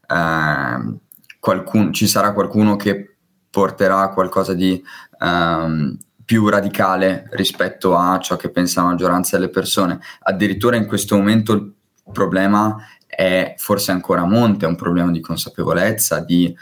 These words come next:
tante persone che non vogliono sentire, ma tra l'altro perfe-, in modo perfettamente comprensibile, nel senso che è un problema psicologico di tantissimi, sia, eh, diciamo, persone più grandi, ma tantissimo anche,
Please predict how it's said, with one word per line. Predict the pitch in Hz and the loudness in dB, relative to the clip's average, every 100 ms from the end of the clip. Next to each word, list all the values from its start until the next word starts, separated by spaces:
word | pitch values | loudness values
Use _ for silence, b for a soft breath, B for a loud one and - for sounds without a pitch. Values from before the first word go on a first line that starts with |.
| B - | B -4
tante | 92 92 | -4 -2
persone | 87 92 - 104 | -2 -2 0 0
che | 101 | 2
non | 95 92 92 | 0 2 2
vogliono | 87 101 104 101 | 2 2 2 2
sentire, | 92 92 90 - 107 87 85 B B B | 0 0 -2 2 2 2 -2 B B B
ma | 101 98 101 - _ | 2 2 0 -10 _
tra | - 85 | -2 0
l'altro | 104 127 104 104 | 2 0 0 -4
perfe-, | - 92 - - | -2 -4 -2 0
in | 104 | 2
modo | 104 120 | 4 2
perfettamente | 104 - - 95 110 107 | 0 -4 -4 0 0 0
comprensibile, | 90 87 - 85 - 110 95 85 80 - _ _ | -2 -2 -4 -6 -2 2 2 2 -2 -8 _ _
nel | _ - | _ -4
senso | 101 101 | -2 0
che | 101 98 | 0 0
è | |
un | 98 | 0
problema | 92 95 110 120 | 0 2 2 2
psicologico | - - 98 110 117 107 | -2 -4 0 0 0 -2
di | 92 92 | -2 -2
tantissimi, | 90 90 - 120 - 98 87 | -2 -2 0 0 2 0 0
sia, | - 107 107 101 101 | 0 2 2 2 -2
eh, | - - _ - 92 85 82 80 78 80 78 80 - _ _ | -12 -20 _ -2 0 2 0 0 0 0 0 -4 -8 _ _
diciamo, | - - 95 87 87 | -8 -2 0 0 0
persone | 110 - 104 95 | -2 0 2 2
più | 95 | 2
grandi, | 90 101 123 101 92 | 2 2 2 2 2
ma | 90 87 | 2 0
tantissimo | 80 87 101 98 87 87 | -2 0 0 0 2 2
anche, | 90 - 87 | 2 0 -2